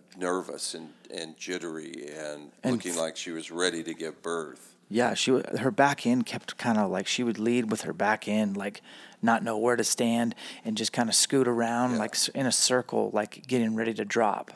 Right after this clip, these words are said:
Speaker 1: Yeah. And then what happened?
Speaker 2: Um, well, a bear walked from perpendicular to her with the wind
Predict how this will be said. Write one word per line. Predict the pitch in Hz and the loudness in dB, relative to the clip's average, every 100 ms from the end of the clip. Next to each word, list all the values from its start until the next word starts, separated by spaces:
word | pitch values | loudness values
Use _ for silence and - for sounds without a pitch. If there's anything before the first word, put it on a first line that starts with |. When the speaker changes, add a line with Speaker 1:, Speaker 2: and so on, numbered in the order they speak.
| - - | -20 -12
Speaker 1:
Yeah. | - - - - _ _ _ _ _ _ _ _ _ _ - | -12 -12 -16 -20 _ _ _ _ _ _ _ _ _ _ -10
And | 85 | -6
then | 82 76 | -4 -4
what | 69 | -8
happened? | 78 - - - - _ _ _ | -10 -14 -16 -20 -20 _ _ _
Speaker 2:
Um, | 123 120 113 110 - | 0 2 2 0 -4
well, | - 117 127 - | 0 2 2 -2
a | 127 | -4
bear | 107 117 139 127 127 _ | -2 2 4 2 0 _
walked | 120 120 117 - - - - _ _ _ - | 0 2 2 -2 -12 -18 -20 _ _ _ -20
from | - - 123 113 110 110 - - _ _ | -14 0 4 4 4 0 -4 -18 _ _
perpendicular | - 131 123 120 123 117 | -2 0 2 2 0 -2
to | 110 | 0
her | 107 110 | 2 2
with | 104 110 | 0 -2
the | 107 | 0
wind | 110 104 | 2 0